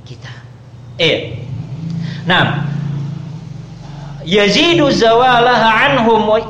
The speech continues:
wa iqa'al adha bihim. Ya, yuridu zawalaha. Dengan doa itu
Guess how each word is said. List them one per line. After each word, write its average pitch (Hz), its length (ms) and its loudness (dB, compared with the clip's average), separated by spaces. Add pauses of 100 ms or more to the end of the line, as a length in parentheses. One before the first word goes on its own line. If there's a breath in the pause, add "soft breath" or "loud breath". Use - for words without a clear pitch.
wa 196 240 4
iqa'al 214 640 2
adha 226 320 4
bihim. 165 560 0 (640)
Ya, 123 240 -8
yuridu 226 640 4
zawalaha. 185 880 4
Dengan 156 240 0
doa 156 240 4
itu 233 480 2